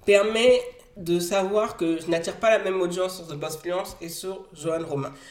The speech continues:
Ça fait beaucoup de travail, mais au moins, on peut distinguer les deux. Et ça, c'est vraiment le plus important dans l'entrepreneuriat, c'est de savoir qu'on ne peut pas vous distinguer.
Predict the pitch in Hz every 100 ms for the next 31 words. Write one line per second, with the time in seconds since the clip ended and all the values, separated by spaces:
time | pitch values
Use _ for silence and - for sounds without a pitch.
0 | - _ - 151 147 165 185 240 - 190
1 | 170 190 214 208 180 185 190 202 240 277
2 | - 202 185 233 185 - 220 214 220 233
3 | - 175 175 147 147 - 165 - - 165
4 | 151 196 208 202 180 170 165 185 180 156
5 | 147 - 160 151 147 165 180 - - -
6 | - - 196 202 214 - - - 180 165
7 | 196 175 208 - 147 143 143 160 - 202
8 | 175 170 196 190 165 185 - 170 160